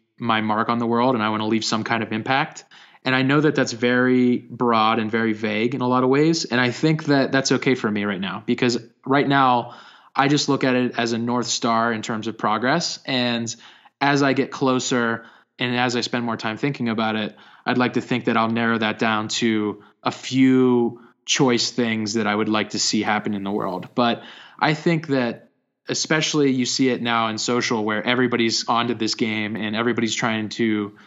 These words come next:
amass a huge following and be an influencer and all these things, that it's just really difficult and, and really challenging to get there. And the fact that you could even leave a mark on the world at all at this point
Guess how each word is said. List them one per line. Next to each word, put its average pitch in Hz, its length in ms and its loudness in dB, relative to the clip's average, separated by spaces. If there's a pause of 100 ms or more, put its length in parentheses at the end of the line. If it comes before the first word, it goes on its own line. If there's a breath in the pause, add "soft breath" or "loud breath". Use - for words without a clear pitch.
amass 113 400 0
a 110 40 -2
huge 117 260 -2
following 110 560 0
and 101 100 -4
be 117 160 2
an 107 80 -2
influencer 110 640 -2
and 104 80 2
all 110 120 2
these 107 180 -2
things, 135 460 2 (480 loud breath)
that 131 100 2
it's 123 120 2
just - 200 0
really 143 280 4
difficult 113 600 0
and, 107 280 -4 (440 loud breath)
and 113 160 -2
really 123 200 4
challenging 113 560 0
to 107 40 -2
get 110 220 -4
there. 143 360 2
And 117 400 -4 (840)
the 135 100 2
fact 135 340 0
that 135 80 2
you 139 180 4
could 131 320 -2 (220)
even 135 360 2
leave 131 200 4
a 120 60 0
mark 123 280 0
on 123 100 0
the 117 60 -2
world 117 480 0
at 117 160 0
all 131 300 4
at 113 120 -4
this 113 160 -4
point 110 440 -4